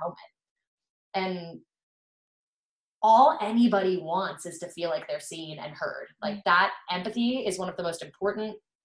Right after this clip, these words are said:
Speaker 1: things to practice in this world. Like, I'll put it, like, allowing yourself to, A, be open about what you're going through and feeling it, and then seeing and feeling other people who are going through it too.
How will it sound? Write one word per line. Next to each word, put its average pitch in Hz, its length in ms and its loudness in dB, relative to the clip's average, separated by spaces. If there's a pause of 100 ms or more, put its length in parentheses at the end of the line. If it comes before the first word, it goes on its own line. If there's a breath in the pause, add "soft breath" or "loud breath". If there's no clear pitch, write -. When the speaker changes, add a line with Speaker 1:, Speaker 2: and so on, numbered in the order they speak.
Speaker 1:
things 170 340 -6
to 185 80 -10
practice - 680 -6
in 156 100 -10
this 143 160 -10
world. 110 320 -6 (920 soft breath)
Like, 156 280 -2 (100)
I'll 170 180 -2
put 214 200 0
it, 220 200 0
like, 175 140 0
allowing 175 480 2
yourself 170 460 0 (220)
to, 190 200 -2
A, 180 180 2
be 180 140 -2
open 170 180 0
about 160 200 2
what 156 120 0
you're 165 100 -8
going 151 220 0
through 156 120 -8
and 147 100 -8
feeling 143 300 -4
it, 143 260 -4
and 143 280 -8 (480)
then 170 200 4
seeing 185 540 2
and 156 140 -6
feeling 151 240 -2
other 147 160 -2
people 147 260 -6
who 139 60 0
are 143 120 2
going 139 220 -2
through 143 160 -2
it - 100 -8
too. - 320 -6